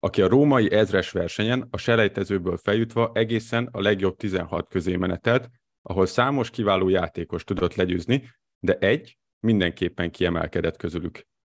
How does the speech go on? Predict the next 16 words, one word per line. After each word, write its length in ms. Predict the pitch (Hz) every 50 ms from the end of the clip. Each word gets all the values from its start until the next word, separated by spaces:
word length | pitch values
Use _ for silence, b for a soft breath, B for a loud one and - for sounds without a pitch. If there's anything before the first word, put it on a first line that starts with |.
| _ _ _ _
Mégpedig 640 | _ 95 110 131 127 - 160 139 127 131 110 - -
a 60 | 95
jelenlegi 460 | 95 107 117 120 110 101 92 87 90
világ 320 | 87 95 101 95 87 82 87
első 300 | 87 87 - - 120 117
Carlos 420 | 113 - 90 85 92 98 95 -
Alcaraz. 560 | 98 80 78 - - 82 85 87 85 - _ _ _ _ _ _ _ _ _ _ _ _ _ _ _
Viszont 360 | - 110 147 - 214 160 -
ezek 220 | 139 123 135 120
az 120 | - 104 101
eredmények 520 | 113 113 107 101 104 107 104 107 117 117
nem 160 | 110 107 95
jöhettek 420 | 95 92 85 87 - - - 90 -
volna 300 | - 98 101 95 90 98
össze 220 | 98 - - 92
anélkül, 680 | - - 90 90 87 90 98 - - - 139 165 147